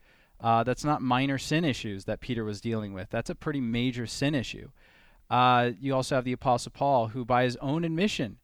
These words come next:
in First Timothy one was the chief of sinners, Timothy one verse fifteen.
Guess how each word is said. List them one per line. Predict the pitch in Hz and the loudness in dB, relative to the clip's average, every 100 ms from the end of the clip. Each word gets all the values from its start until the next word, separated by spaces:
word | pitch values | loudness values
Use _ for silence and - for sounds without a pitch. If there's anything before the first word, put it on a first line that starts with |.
| _ _ _ _ | _ _ _ _
in | 135 127 | -6 -2
First | 143 131 | -2 -2
Timothy | 143 131 127 | -2 -2 -2
one | 120 120 117 | -2 -2 -2
was | 117 117 | -4 -4
the | 127 | -6
chief | - - 127 - | -6 -2 -2 -2
of | 131 | -6
sinners, | - 139 123 - - - | -4 -2 -2 -6 -16 -20
Timothy | - 120 120 120 | -10 -8 -4 -6
one | 110 92 113 113 110 | -6 -6 -4 -4 -4
verse | 110 - | -8 -6
fifteen. | 110 - 139 135 104 | -8 -6 -4 -4 -4